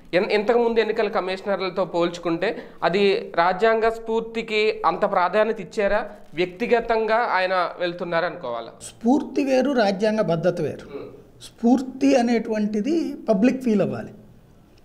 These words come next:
Speaker 1: మ్మ్.
Speaker 2: ఆ స్థాయిలో ఫీల్ నిన్నటిదాకా అయితే కాలేదు.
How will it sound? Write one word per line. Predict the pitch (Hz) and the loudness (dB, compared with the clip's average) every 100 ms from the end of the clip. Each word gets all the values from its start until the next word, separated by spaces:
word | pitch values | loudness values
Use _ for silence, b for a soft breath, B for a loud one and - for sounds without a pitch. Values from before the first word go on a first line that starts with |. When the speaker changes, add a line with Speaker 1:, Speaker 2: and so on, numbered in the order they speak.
| - - | -20 -20
Speaker 1:
మ్మ్. | 160 - - - 196 | -14 -14 -14 -6 0
Speaker 2:
ఆ | |
స్థాయిలో | 214 - 226 226 262 | 0 2 4 4 4
ఫీల్ | 262 247 240 | 2 2 2
నిన్నటిదాకా | 220 208 202 208 | 2 4 4 4
అయితే | 208 208 214 | 2 -2 -2
కాలేదు. | 185 165 - | -2 -2 -6